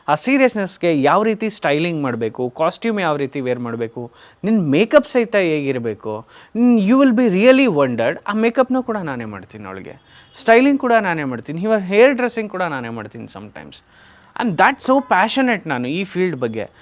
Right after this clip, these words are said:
because ಇದನ್ನು ಬಿಟ್ಟು ನನಗೆ ಬೇರೆ ಗೊತ್ತಿಲ್ಲ. This is where I have to die in. ಆಯ್ತಾ? See, ಇಲ್ಲಿ ಒಂದಷ್ಟು ಕೆಟಗರಿ ಜನ ಇಲ್ಲಿ ಬರ್ತಾರೆ ಈ ಫೀಲ್ಡ್ನ ಚೂಸ್ ಮಾಡಿ. ಒಂದು ಹಣ ಸಂಪಾದನೆ ಮಾಡಬೇಕು ಅಂತ,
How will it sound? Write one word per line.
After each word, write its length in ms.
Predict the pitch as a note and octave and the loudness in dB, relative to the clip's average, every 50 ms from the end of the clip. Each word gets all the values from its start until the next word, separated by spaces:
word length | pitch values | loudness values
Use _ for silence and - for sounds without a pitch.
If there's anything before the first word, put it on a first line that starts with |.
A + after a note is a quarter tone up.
| - - _ _ D#3 | -20 -20 _ _ -6
because 560 | G3+ A3 - A#3 A3+ G#3 A3 A#3+ A3+ - - _ _ _ _ _ _ _ _ _ _ _ _ | -6 -6 0 2 4 4 6 4 2 -4 -12 _ _ _ _ _ _ _ _ _ _ _ _
ಇದನ್ನು 280 | A3 A3+ B3+ D4+ C#4+ B3 | 0 2 4 4 4 4
ಬಿಟ್ಟು 220 | C4 B3 C4+ E4+ | 2 2 2 2
ನನಗೆ 240 | D4+ C#4+ B3 A#3 G3+ | 4 4 2 2 2
ಬೇರೆ 260 | E3+ F#3 A3 B3 A#3 | 4 4 6 6 4
ಗೊತ್ತಿಲ್ಲ. 500 | F#3 F3 D#3 - - D#3 B2+ A2 G2+ - _ _ _ _ _ _ _ _ _ _ _ _ _ - _ _ _ C#3 | 2 0 -2 -2 -4 -4 -4 -4 -6 -10 _ _ _ _ _ _ _ _ _ _ _ _ _ -20 _ _ _ 0
This 200 | D#3+ G3 F#3+ B3+ | 0 0 2 0
is 140 | C4 G#3+ F#3+ | -2 -2 0
where 320 | F3+ F#3 G#3 A#3+ C4 C4 | 2 4 6 6 6 6
I 240 | A#3+ G3 F3 F3 G3 | 4 4 2 2 2
have 420 | G3 F#3+ F#3 F#3+ G#3 A#3 A3+ - _ C4 | 0 0 0 -2 -2 -2 -2 -4 _ -2
to 260 | B3+ G#3+ D#3+ C3+ B2 | 0 0 -2 0 2
die 440 | D#3+ D#3+ F#3 G3 F#3 E3+ D3+ C3+ A2 | 2 2 4 2 0 -2 -4 -6 -6
in. 180 | F#2+ G2 - _ _ _ _ _ _ _ _ _ _ _ _ _ _ _ _ _ _ _ _ | -10 -14 -20 _ _ _ _ _ _ _ _ _ _ _ _ _ _ _ _ _ _ _ _
ಆಯ್ತಾ? 400 | B2+ B2+ B2 - G#2+ G#2 A#2+ - _ - - - - _ _ D#3+ | -12 -10 -8 -6 -6 -6 -8 -10 _ -20 -20 -20 -20 _ _ -12
See, 120 | D#3 F#3+ G3 | -10 -8 -6
ಇಲ್ಲಿ 960 | F3 F3 G3 G#3+ B3+ C#4+ A3+ G3 G#3+ A#3 A#3 G3+ E3+ C3+ B2 A2+ A2 G#2 D#2+ | -4 -2 0 2 4 4 4 2 2 0 0 0 0 0 0 -2 -4 -6 -8
ಒಂದಷ್ಟು 540 | - - - F#3 G#3 A3 A3 G#3+ - - - | -8 -6 -4 0 2 2 0 0 -2 -8 -4
ಕೆಟಗರಿ 400 | - A#3 A3+ B3+ A#3+ B3+ A#3+ A3 | 0 2 2 4 4 2 0 0
ಜನ 200 | D3+ D#3 D3+ D#3 | 0 -2 -2 -2
ಇಲ್ಲಿ 240 | D#3 D3+ C3 A#2+ A#2 | -2 -2 -2 -2 -2
ಬರ್ತಾರೆ 380 | B2 A#2 - - C3 A#2 A#2 | -4 -6 -4 -4 -4 -4 -2
ಈ 120 | C#3+ F#3+ F3+ | -2 -4 -4
ಫೀಲ್ಡ್ನ 340 | - F3 E3 D3 C#3 B2+ | -2 -2 -2 -2 -2 -6
ಚೂಸ್ 300 | A#2 - B2 A#2 G#2+ - | -8 -8 -10 -10 -10 -10
ಮಾಡಿ. 260 | A#2+ G#2+ G2+ G2+ - _ _ _ - - - - - _ | -12 -12 -12 -14 -18 _ _ _ -20 -20 -20 -20 -14 _
ಒಂದು 540 | C3+ E3+ G#3+ A#3+ B3+ A#3 A#3 A3+ A#3+ B3 A#3 | -2 0 2 2 2 2 2 0 0 -2 -4
ಹಣ 220 | G3+ D#3 D#3 F3+ G#3 | -4 -4 -4 -4 -4
ಸಂಪಾದನೆ 440 | G3+ G3+ F3 D#3 - D3 C#3 C3 | -6 -8 -10 -8 -8 -8 -6 -6
ಮಾಡಬೇಕು 420 | A#2 A#2 A2 G#2+ G#2 A2 G2+ - G#2 | -6 -6 -8 -8 -8 -10 -10 -10 -14
ಅಂತ, 180 | G#2 G#2 - | -16 -16 -16